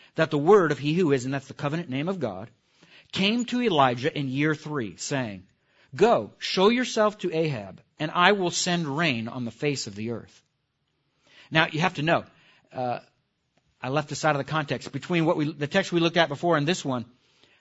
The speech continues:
um, and again, it's because of the, the faithlessness of the people. It's because of the idolatry of the people.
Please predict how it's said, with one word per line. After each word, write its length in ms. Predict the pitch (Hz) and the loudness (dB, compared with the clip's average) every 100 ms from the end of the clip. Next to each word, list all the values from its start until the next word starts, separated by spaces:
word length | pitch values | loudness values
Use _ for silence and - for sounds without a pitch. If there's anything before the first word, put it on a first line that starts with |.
| _ | _
um, 380 | 127 127 117 117 - | -6 -4 -4 -6 -2
and 80 | 165 | 0
again, 200 | 170 120 | 2 0
it's 120 | - | -6
because 240 | - 170 | -4 -2
of 80 | 165 | 0
the, 100 | 143 - _ - | -2 -6 _ -20
the 60 | |
faithlessness 760 | - 175 196 190 190 190 196 202 | 0 4 4 4 -4 -2 -6 -4
of 60 | |
the 80 | 180 | -4
people. 300 | 170 247 139 | 0 -2 -2
It's 100 | 120 | -8
because 220 | - 151 | -8 -8
of 60 | 139 | -4
the 120 | 143 | 0
idolatry 600 | 143 127 143 196 214 208 | 0 2 2 4 2 -2
of 80 | 196 | -2
the 60 | 180 | -2
people. 420 | 220 233 143 | -4 -4 -4